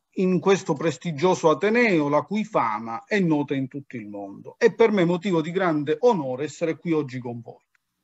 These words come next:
La mia relazione, come emerge sin dal titolo, si focalizzerà sul diritto romano, pur con qualche incursione sul diritto vigente e sul diritto vivente italiano.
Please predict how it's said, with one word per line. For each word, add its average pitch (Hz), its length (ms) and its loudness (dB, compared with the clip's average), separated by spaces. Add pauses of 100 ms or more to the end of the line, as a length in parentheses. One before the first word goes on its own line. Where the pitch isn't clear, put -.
(400)
La 180 180 4
mia 254 180 6
relazione, 226 720 2
come 165 200 0
emerge 165 300 0
sin 156 200 -2
dal 233 200 2
titolo, 165 440 -2
si 185 120 -6
focalizzerà 185 680 0
sul 160 200 -2
diritto 156 420 -2
romano, 147 540 2
pur 240 220 0
con 185 240 0
qualche 196 380 2
incursione 190 640 -2
sul 160 180 -6
diritto 156 400 -2
vigente 160 540 0
e - 20 0
sul 165 240 -6
diritto 175 460 -2
vivente 147 800 2
italiano. 117 800 -10